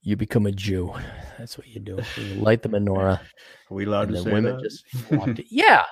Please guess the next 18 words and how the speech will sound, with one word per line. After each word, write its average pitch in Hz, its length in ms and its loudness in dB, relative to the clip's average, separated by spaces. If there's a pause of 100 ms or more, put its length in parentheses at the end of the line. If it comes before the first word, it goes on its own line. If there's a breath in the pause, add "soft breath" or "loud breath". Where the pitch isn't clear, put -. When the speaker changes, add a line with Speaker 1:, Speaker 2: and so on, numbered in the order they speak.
(220)
Speaker 1:
yeah. 196 280 4 (100)
I, - 40 -2
you 233 280 2
could, 339 260 2
you 220 140 -2
could, 415 140 4 (100)
you 233 100 6
could 359 140 8
say 320 160 6
positive 220 540 6
thi-, 202 180 6
you 180 80 -4
could 196 100 4
say 180 120 2
positive 262 500 2
things 214 260 2
about 170 220 -2
everybody. 107 600 -2